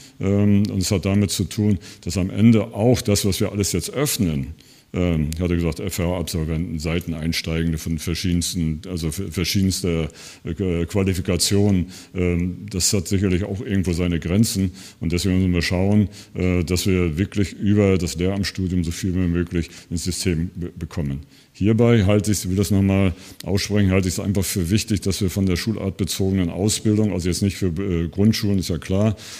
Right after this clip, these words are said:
aber von der schulartbezogenen Ausbildung wegkommen und wirklich zu einer, äh, schulstufenbezogenen Ausbildung kommen. Das muss eine, äh, äh, Entscheidung werden,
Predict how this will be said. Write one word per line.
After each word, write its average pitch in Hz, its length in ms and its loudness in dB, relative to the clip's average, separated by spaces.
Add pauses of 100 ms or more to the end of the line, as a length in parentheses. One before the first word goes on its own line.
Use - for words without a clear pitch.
(100)
aber 90 260 2
von 90 180 2
der 92 60 4
schulartbezogenen 95 840 0
Ausbildung 87 520 -2
wegkommen 98 400 0
und 82 140 0
wirklich 98 260 -2
zu 101 140 -4
einer, 95 340 2 (320)
äh, 85 160 2
schulstufenbezogenen 92 960 0
Ausbildung 85 560 -2
kommen. 78 240 -2 (360)
Das 87 180 -6
muss 107 340 6
eine, 113 320 2 (280)
äh, 95 280 2
äh, 92 560 0
Entscheidung 101 640 4
werden, 113 460 6